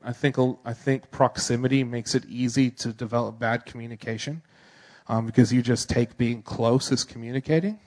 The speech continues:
That's really not true. And so I'm thankful for that. But yeah, it totally can work if you wanted to. Um, but you have to want it to work,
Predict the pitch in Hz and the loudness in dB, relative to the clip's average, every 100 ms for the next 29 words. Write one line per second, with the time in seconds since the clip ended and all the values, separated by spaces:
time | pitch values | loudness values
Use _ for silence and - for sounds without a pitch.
0 | 117 110 - 123 113 110 - - 120 180 | -16 -10 -6 -4 -6 -10 -12 -6 -6 -6
1 | _ - - - - 127 - 120 113 110 | _ -20 -20 -20 -12 -6 2 4 4 2
2 | 123 127 127 123 127 113 117 107 120 147 | -2 0 0 0 -2 -2 -4 -2 -6 -8
3 | _ _ - 110 104 _ _ _ 123 147 | _ _ -8 -8 -8 _ _ _ 0 0
4 | 120 - 151 151 - 117 120 113 117 120 | 0 0 2 4 0 -8 -8 -8 -8 -10
5 | 110 113 117 - 117 120 _ - - _ | -10 -10 -12 -12 -12 -14 _ -20 -20 _
6 | - 110 107 - 127 135 113 131 131 - | -4 -4 -6 -6 -4 0 4 4 2 -2
7 | 120 117 113 117 98 - 101 90 82 - | -4 -2 -4 -4 -10 -14 -12 -10 -10 -14